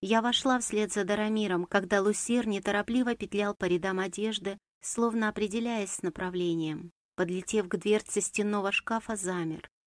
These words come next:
и заработал сильнее, разогреваясь до желтых молний, в лучах которых мы увидели ее. Лиси лежала на одной из длинных полок, застывшая и еле различимая, заваленная шляпными коробками.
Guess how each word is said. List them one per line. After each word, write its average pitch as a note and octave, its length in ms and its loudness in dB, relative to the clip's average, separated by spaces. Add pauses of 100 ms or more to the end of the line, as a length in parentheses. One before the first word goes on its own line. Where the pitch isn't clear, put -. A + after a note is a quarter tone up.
и A3+ 80 0
заработал G#3 640 0
сильнее, A3+ 840 -2 (140)
разогреваясь C4 800 0
до B3+ 120 0
желтых E4 500 -2
молний, C#4+ 640 0 (140)
в B3+ 100 0
лучах C4+ 560 0
которых B3 680 -2
мы A#3+ 340 0
увидели G#3 760 -4 (100)
ее. G3+ 640 -8 (340)
Лиси D#4 380 0
лежала C#4 540 0
на C#4 200 0
одной D#4+ 300 0
из D#4 100 -2
длинных D#4 540 4 (120)
полок, C4 500 0 (100)
застывшая D4+ 880 0
и D#4+ 180 2
еле E4 320 4
различимая, D#4+ 960 0
заваленная E4 720 2
шляпными D#4 720 0
коробками. D4 840 -6